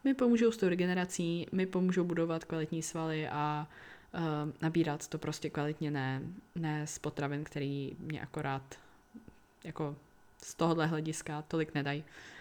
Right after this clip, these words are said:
A potom další, poslední bod, na co se určitě můžete těšit, na co jsem se těšila i já, <laughs> víc energie přes den a víc energie i večer. Tohle jsem fakt cítila hodně. Ehm,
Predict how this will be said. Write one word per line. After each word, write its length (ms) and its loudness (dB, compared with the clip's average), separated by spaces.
A 600 4
potom 320 8
další, 560 8
poslední 400 2
bod, 280 2
na 140 6
co 120 0
se 120 6
určitě 200 8
můžete 280 6
těšit, 220 2
na 80 2
co 120 4
jsem 140 6
se 100 2
těšila 360 10
i 140 6
já, 260 12
<laughs> 120 -2
víc 400 4
energie 380 4
přes 260 0
den 320 2
a 720 2
víc 300 0
energie 580 4
i 120 2
večer. 580 0
Tohle 220 0
jsem 200 -2
fakt 240 -6
cítila 320 0
hodně. 440 0
Ehm, 640 -2